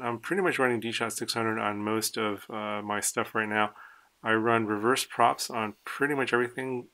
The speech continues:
that I can. Uh, there's some situations where I don't, but for the most part, I do run reverse props, and then you, you obviously have to enable that here in Betaflight. I do get that question a lot. I, they, people say, "Hey, your props run backwards."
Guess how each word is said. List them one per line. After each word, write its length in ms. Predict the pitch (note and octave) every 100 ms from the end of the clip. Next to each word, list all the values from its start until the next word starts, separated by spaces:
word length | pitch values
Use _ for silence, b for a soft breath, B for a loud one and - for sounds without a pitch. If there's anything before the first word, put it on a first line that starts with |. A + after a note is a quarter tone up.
| _
that 240 | G#2+ G#2+
I 120 | G2+ G2
can. 560 | - A#2 A2+ C3+ F3
Uh, 320 | G3 A2 G2+ G#2
there's 200 | G#2 -
some 460 | - B2+ B2 A#2
situations 540 | - B2+ B2 A2+ A#2 G#2+
where 160 | A2
I 60 | G2+
don't, 260 | A2 A2 A2
but 240 | G#2+ -
for 160 | - A#2+
the 80 | G#2+
most 180 | A2+ -
part, 220 | A2 G#2 B B B B -
I 100 | G#2+
do 180 | G#2
run 240 | G#2+ G#2+ G2+
reverse 340 | F#2+ G#2 G2+
props, 380 | - G#2 G2+ -
and 180 | A2 G#2
then 120 | G2+
you, 140 | G2+ G2+
you 160 | A#2
obviously 320 | G#2 G#2+ - G#2
have 80 |
to 80 | -
enable 340 | G2+ G2+ G2+ G2+
that 140 | G2
here 140 | G#2+
in 200 | G#2+ G2+
Betaflight. 460 | F#2+ G#2 G2 G#2+ G2 B B B B -
I 80 | G#2+
do 120 | A2
get 160 | A2+ A2
that 100 | G#2+
question 400 | - A2+ - A2
a 80 | G#2+
lot. 400 | A2+ A#2 A#2 B2+
I, 200 | A2 G#2+
they, 220 | C3+ A2
people 240 | A2 A#2+ A2+
say, 320 | - B2 B2+
"Hey, 40 |
your 160 | A2+ A2
props 380 | - A#2 A#2 A#2+
run 160 | G#2+
backwards." 600 | G#2+ A#2+ - A#2+ A2+ A2